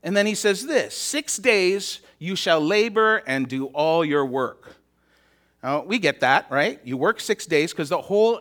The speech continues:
essential thing about this is you're gonna take a day off. So six days you're gonna work. And then he says, "But the seventh day."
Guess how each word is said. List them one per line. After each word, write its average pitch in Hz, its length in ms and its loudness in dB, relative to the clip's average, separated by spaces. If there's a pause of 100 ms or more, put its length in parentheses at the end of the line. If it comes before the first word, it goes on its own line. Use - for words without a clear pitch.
essential 190 500 -6
thing 202 220 -4
about 156 300 2
this 180 180 -6
is 135 100 -10
you're 135 120 -8
gonna 131 160 -4
take 151 240 -6
a 190 60 -4
day 185 200 -4
off. 131 240 0 (380)
So 143 160 -4
six - 320 -6
days 254 200 0
you're 285 120 -4
gonna 302 180 4
work. 165 500 2 (500)
And 165 120 -4
then 220 140 2
he 233 220 -2
says, 170 360 0
"But 143 280 -4
the 165 120 0
seventh 214 640 -2
day." 117 300 -4